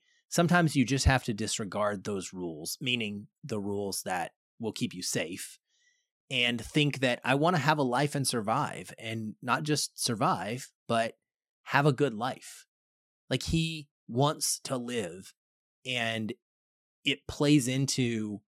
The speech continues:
his, I think, willingness to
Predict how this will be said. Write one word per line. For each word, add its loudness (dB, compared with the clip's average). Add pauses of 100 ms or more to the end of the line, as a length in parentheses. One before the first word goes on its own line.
(140)
his, -2 (1200)
I -4
think, -2 (300)
willingness 0 (160)
to -2